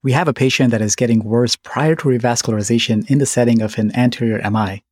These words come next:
Doctor Menon, what is your approach to stabilizing a patient like this? And can you discuss your threshold for reaching for mechanical circulatory support options prior to revascularization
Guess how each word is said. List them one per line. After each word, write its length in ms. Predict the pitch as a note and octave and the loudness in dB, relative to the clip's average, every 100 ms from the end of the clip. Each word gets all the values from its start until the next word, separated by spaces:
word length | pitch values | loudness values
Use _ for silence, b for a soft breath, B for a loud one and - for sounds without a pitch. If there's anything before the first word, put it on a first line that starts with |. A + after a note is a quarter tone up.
| - | -6
Doctor 220 | D#3 - | -4 0
Menon, 320 | B2+ A#2 A2 A2 | 2 2 2 0
what 240 | A#2+ D#3+ | 2 2
is 120 | B2+ | 2
your 180 | A2 A2+ | 2 0
approach 420 | G#2 - A2+ A2+ | -2 -2 0 -2
to 120 | - | -4
stabilizing 800 | G2+ - A#2 A2+ A2 G#2+ G#2 G2+ | -4 0 0 2 0 0 -2 -2
a 60 | A2 | -6
patient 340 | G#2+ A#2 B2 | -2 0 2
like 180 | A#2+ A#2+ | 0 0
this? 280 | C3 C3 - _ B2+ | -2 -2 -4 _ -6
And 100 | A#2+ | 0
can 120 | C3 | 2
you 80 | B2 | 2
discuss 360 | A#2 E3 D#3 | 0 0 0
your 120 | A#2+ | 0
threshold 520 | A2 A2+ A#2 - A2 G#2 | 0 0 0 0 -2 -2
for 140 | A2 | -2
reaching 380 | G#2+ A#2+ - A2+ | 0 0 0 0
for 140 | A2 | 0
mechanical 440 | G#2 G#2 A2 A2 G#2 | -2 -2 -2 -2 -2
circulatory 480 | - A2 G#2+ G#2+ | -2 -2 -4 -4
support 320 | G#2 A#2+ A2 G#2+ | -6 -4 -4 -2
options 400 | G#2 - A#2 - | -2 -2 -2 -4
prior 480 | - - B2 D3+ | -10 -4 0 0
to 140 | C3 A2 | 0 -2
revascularization 960 | G#2+ G#2+ G#2 - G#2 G2+ G2 G#2 G#2 | -2 -2 -4 -4 -4 -2 -4 -4 -8